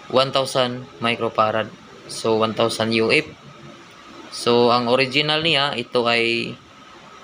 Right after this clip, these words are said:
ito guys, yung hina-, hinahawakan ko. Ayan, so ang original niya ay ten volts, ah, one thousand U F. So, pinalitan lang natin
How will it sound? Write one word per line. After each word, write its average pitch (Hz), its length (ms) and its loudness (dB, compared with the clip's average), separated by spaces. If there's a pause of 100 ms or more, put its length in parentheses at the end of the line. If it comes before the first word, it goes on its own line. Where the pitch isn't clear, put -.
(300)
ito 123 320 0
guys, 135 400 -2
yung 117 320 -4
hina-, 120 320 -4 (160)
hinahawakan 120 800 0
ko. 120 240 0 (640)
Ayan, 113 400 -2
so 113 320 -2
ang 113 160 -2
original 127 640 0 (240)
niya 131 320 0
ay 117 400 0 (800)
ten 170 240 0
volts, - 560 0
ah, 117 240 2
one 123 240 0
thousand 123 720 0
U 117 240 0
F. 113 240 -2 (1040)
So, 110 720 2
pinalitan 117 560 -2
lang 120 160 -4
natin 123 480 -2